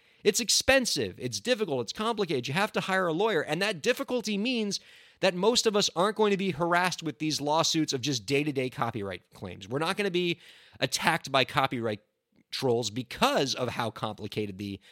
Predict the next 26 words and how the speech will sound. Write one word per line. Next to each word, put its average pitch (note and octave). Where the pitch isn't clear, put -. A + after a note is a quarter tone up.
litigation A2
system F#2+
is. -
But D#3
the F#3+
Case B3
Act A#3
could G3+
change C#4
that. -
When F#3+
you A3
make A#3
it C4
easier A3+
to F3
bring F3+
copyright D3+
claims, F#2
which C3+
I C3
think A3
we F#3
all D3
agree C3+
is, A#2